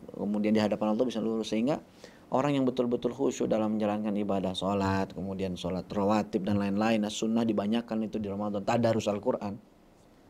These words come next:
Insya Allah, Allah memberikan ketenangan di situ,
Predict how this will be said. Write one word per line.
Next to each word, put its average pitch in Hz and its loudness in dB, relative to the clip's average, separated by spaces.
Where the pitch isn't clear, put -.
Insya 113 4
Allah, 139 8
Allah 147 4
memberikan 110 0
ketenangan 107 -2
di 101 -2
situ, 82 -4